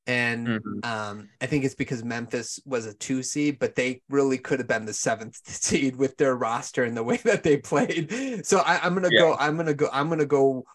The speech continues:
Speaker 1: I'm gonna say Warriors in six as well, but I really wanna say Warriors in five, uh, because I, I just, I just think they played a harder series too. I think they're ready for this type of atmosphere
Speaker 2: Yeah.
Speaker 1: with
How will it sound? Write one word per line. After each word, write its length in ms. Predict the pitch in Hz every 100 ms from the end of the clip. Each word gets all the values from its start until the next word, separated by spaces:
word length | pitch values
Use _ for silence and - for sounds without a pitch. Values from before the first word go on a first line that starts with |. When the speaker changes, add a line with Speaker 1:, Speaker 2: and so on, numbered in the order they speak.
| _ _ -
Speaker 1:
I'm 100 | 160
gonna 120 | 196
say 160 | 196 202
Warriors 440 | 156 151 156 143
in 80 | 143
six 300 | 123 147 143
as 120 | 127 -
well, 260 | 127 135 147
but 120 | 123
I 60 | 117
really 240 | 127 143 143
wanna 240 | 131 123
say 180 | 110 123
Warriors 500 | 117 110 110 110 110
in 80 | 107
five, 560 | 113 104 104 104 110 - _ _ _ -
uh, 180 | 117 107
because 260 | 131 127 135
I, 340 | 131 131 143 147
I 40 |
just, 200 | 151 147 -
I 140 | 143
just 200 | 143 -
think 240 | 156 143 -
they 120 | 143
played 280 | 139 147 123
a 40 |
harder 300 | 117 123 113
series 440 | 113 - 110 110 -
too. 220 | - 117
I 60 | 101
think 240 | 135 123
they're 120 | 120
ready 260 | 110 110 110
for 220 | - 113 120
this 220 | 117 -
type 240 | - 107
of 200 | 107 104 - _ -
atmosphere 460 | 110 120 117 123 107
Speaker 2:
Yeah. 80 |
Speaker 1:
with 120 | 98